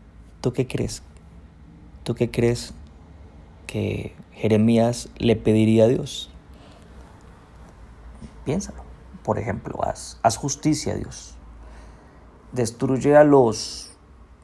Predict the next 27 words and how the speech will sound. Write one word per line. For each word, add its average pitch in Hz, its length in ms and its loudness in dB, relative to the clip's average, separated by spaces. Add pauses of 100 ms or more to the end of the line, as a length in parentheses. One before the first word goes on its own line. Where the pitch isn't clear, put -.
(120)
grosería, 123 680 0 (600)
bueno, 113 180 -6 (180)
paréntesis, 131 600 -2
una 117 200 -2
grosería, 120 600 -2 (220)
cierra - 380 -2
paréntesis, - 580 -2
destruye 123 500 0
a 135 40 6
los 147 340 -2 (760)
que 107 120 -4
mataron 107 520 0 (960)
a - 80 -10
los 101 160 -8
padres, 107 640 -4 (920)
a 110 80 -8
los 104 180 -6
esposos, - 680 -10 (760)
a 117 80 -14
los 117 240 -12
hijos. - 520 -10 (960)
Destruye 120 400 -4
a 131 60 4
los 143 160 -2
que - 120 -8
nos 104 200 -2
robaron. 101 520 0